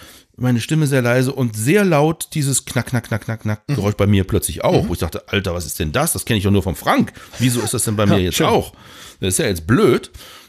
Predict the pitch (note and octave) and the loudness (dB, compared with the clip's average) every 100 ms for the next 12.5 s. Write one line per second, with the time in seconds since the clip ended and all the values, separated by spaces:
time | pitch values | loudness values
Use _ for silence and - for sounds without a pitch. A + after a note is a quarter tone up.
0 | _ _ _ D3+ C3 - C3+ C3+ D3+ - | _ _ _ 0 0 0 2 2 0 0
1 | F3 E3 D3+ D3+ C#3+ G#3+ D#3 A2+ F#2 - | 0 0 -2 0 2 4 4 2 0 -4
2 | F2+ F#2 F2 D#2 D#2 - - _ A2 A2+ | 0 2 0 -2 -8 -14 -20 _ -2 0
3 | A2 - A#2 A2 A2+ A#2 A#2+ C3 C#3+ B2+ | 0 -2 -2 0 0 0 0 2 2 0
4 | B2+ - A2 A2 C#3 C3+ - E3 D#3+ E3 | -2 -2 -2 -2 -2 -6 -4 -2 0 -2
5 | E3 F#3 C#4 - _ _ _ _ _ _ | -2 -2 -2 -4 _ _ _ _ _ _
6 | _ _ - G#2 G#2+ B2 F2+ F2+ - D#3 | _ _ -2 2 4 2 2 0 0 -2
7 | - E3 - G#3+ - - - - - _ | -2 -2 -2 -8 -10 -20 -20 -20 -20 _
8 | - F3 G3+ F3+ C#3+ - A3 G2+ - - | 0 2 4 0 -2 0 2 2 -2 -12
9 | - - A#2+ C#3+ B2+ - F#2 C#3 F3 F#3 | -8 -4 -4 -2 -4 -2 -2 0 -2 -2
10 | - A2+ G#2 - A2+ F3 F#3 D#3+ D#3 C#3+ | 0 2 0 0 0 2 0 0 -4 -2
11 | C#3 B2+ B2 B2 A2+ A#2+ - - F#2 F2 | 0 2 0 2 2 0 0 -4 -2 -2
12 | E2 - D#2+ C#2 | -4 -4 -6 -8